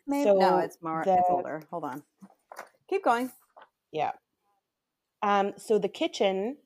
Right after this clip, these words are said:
Speaker 2: the, the, um, the blog, The Kitchen Without
Speaker 1: Yep.
Speaker 2: an E in kitchen,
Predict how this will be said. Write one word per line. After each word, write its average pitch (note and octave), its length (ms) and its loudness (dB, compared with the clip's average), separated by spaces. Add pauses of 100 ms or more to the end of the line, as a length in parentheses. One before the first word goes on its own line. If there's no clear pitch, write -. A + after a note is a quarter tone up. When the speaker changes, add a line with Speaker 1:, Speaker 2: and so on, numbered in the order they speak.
(140)
Speaker 2:
the, F3 260 4 (220)
the, F3 340 -4
um, D#3+ 360 -8 (120)
the F3+ 140 -4
blog, E3 360 -2
The D#3+ 80 -4
Kitchen E3+ 380 -6
Without D#3+ 320 -2
Speaker 1:
Yep. E3+ 180 -4
Speaker 2:
an E3+ 160 -8
E F3 420 -6 (100)
in G3 240 -8
kitchen, B3 420 -8